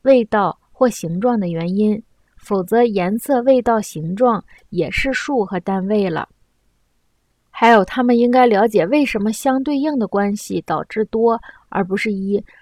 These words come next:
他们说的大和小、多和少产生数，长和短产生线，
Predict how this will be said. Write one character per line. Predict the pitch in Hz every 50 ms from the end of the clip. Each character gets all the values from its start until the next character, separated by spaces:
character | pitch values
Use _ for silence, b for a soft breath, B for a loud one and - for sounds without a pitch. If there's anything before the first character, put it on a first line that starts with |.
| b b
他 | - - 302
们 | 285 277
说 | 262 - 285
的 | 269 277 269
大 | 277 277 262
和 | 247 254 262 269
小、 | - - 226 180 - -
多 | - 240 254
和 | 254 262 262
少 | 254 - - - - 180
产 | - - - - - 196
生 | - 226 226
数， | 240 - - - 294 247 - B B B B B B B
长 | - - 233 233 254
和 | 285 311
短 | 311 - 214 175 160 165 196 233
产 | - - - 170
生 | 208 208 214
线， | 214 - - 302 269 233 -